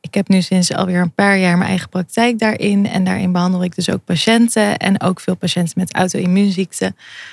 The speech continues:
Ehm, en, eh, specifiek ook auto-immuunziekten van de schildklier.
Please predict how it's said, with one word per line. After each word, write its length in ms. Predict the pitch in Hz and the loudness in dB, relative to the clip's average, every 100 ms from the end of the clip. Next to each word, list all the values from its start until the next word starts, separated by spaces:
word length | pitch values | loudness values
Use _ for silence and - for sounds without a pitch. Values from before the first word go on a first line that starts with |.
| - _ | -20 _
Ehm, 440 | 185 175 170 175 | 0 0 0 -2
en, 360 | - 185 180 175 | -2 -2 0 0
eh, 80 | 170 170 | 0 -2
specifiek 540 | - 190 165 185 175 | -2 -2 -2 -2 -2
ook 120 | 190 | -2
auto-immuunziekten 720 | - 170 180 170 165 170 - | -2 -2 0 0 0 -4 -8
van 120 | - 165 | -4 -2
de 60 | |
schildklier. 680 | 156 - 175 - 180 165 | -2 -4 -6 -6 -6 -6